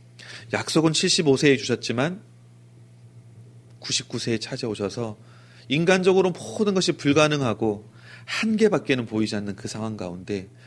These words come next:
전능하신 하나님이라고 하는 하나님 쪽에서의 조건이 대입되어지고, 또한 그 말씀에 대한 믿음의 반응이라고 하는 우리의 반응. 하나님 뭐라고 하시죠? "너는 내 앞에 행하여 완전하라." "전능한 것은 나의 몫이다.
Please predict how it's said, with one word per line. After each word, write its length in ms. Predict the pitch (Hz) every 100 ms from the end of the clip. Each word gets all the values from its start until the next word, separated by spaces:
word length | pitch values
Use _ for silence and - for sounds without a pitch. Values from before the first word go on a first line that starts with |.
| - - - - -
전능하신 760 | - 139 175 196 202 175 - 156
하나님이라고 640 | 170 175 156 135 113 110
하는 180 | 107 107
하나님 380 | 107 180 170 151
쪽에서의 300 | 135 120 120
조건이 380 | 123 - 117 101
대입되어지고, 880 | 110 107 107 107 98 92 - 95 - - - - - - - -
또한 180 | 156 151
그 120 | -
말씀에 560 | 165 117 143 - 180 156
대한 460 | 120 120 127 110
믿음의 320 | 123 143 135 120
반응이라고 680 | - 98 113 107 92 87
하는 320 | 90 110 107 104 - - - - -
우리의 260 | 120 127
반응. 240 | 110 98 104 -
하나님 280 | 196 196 135
뭐라고 260 | 101 104
하시죠? 300 | 107 - 139
"너는 320 | 127 123 180 147
내 80 |
앞에 300 | 104 113 123
행하여 380 | 117 110 107 151 - - - -
완전하라." 840 | - 90 95 120 120 95 98 98 - - - - - - - - - - - - - - - - - - -
"전능한 500 | - 156 196 208 190
것은 260 | 170 156 143
나의 200 | 120 127
몫이다. 500 | 110 - 113 104